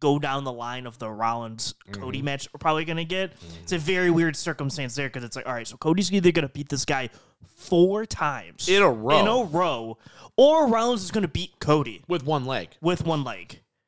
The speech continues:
Speaker 2: Yeah.
Speaker 1: After,
Speaker 2: Either way,
Speaker 1: and
Speaker 2: not
Speaker 1: either
Speaker 2: great.
Speaker 1: way, and so it, either Cody doesn't walk out of Mania with a championship, which would be ungodly, unheard of,
Speaker 2: <laughs>
Speaker 1: or Cody beats this guy, your, one of your top three guys, four times in a row.
Speaker 2: Also,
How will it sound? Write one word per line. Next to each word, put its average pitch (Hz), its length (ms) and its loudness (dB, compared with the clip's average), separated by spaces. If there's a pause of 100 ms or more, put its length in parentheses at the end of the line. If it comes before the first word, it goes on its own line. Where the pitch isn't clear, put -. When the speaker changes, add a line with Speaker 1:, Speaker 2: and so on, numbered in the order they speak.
(400)
Speaker 2:
Yeah. 95 140 -14 (420)
Speaker 1:
After, 175 220 2
Speaker 2:
Either 180 80 6
way, 185 280 4 (160)
Speaker 1:
and 190 160 2
Speaker 2:
not 143 140 4
Speaker 1:
either 208 80 4
Speaker 2:
great. 185 60 4
Speaker 1:
way, 196 300 0
and 170 180 -4
so 175 220 2
it, 185 220 -2
either 190 240 0
Cody 226 320 0
doesn't 208 300 -4
walk 160 280 -2
out 156 180 -4
of 139 80 -8
Mania 143 340 -10
with 127 240 -10
a 135 60 -16
championship, 147 760 0 (200)
which 143 160 6
would 135 100 2
be 131 240 2
ungodly, 120 760 -6
unheard 123 420 -8
of, 151 460 -2
Speaker 2:
<laughs> - 480 -4
Speaker 1:
or 185 640 2 (260)
Cody 196 280 4
beats 180 200 -2
this 175 120 -8
guy, 170 240 -4
your, 151 240 -4 (100)
one 170 240 0
of 175 40 0
your 170 100 0
top - 340 -6
three 147 300 -4
guys, 139 400 -4 (100)
four - 400 2
times 120 300 -4
in 95 80 -12
a 82 60 -8
row. - 280 -10 (480)
Speaker 2:
Also, 110 640 0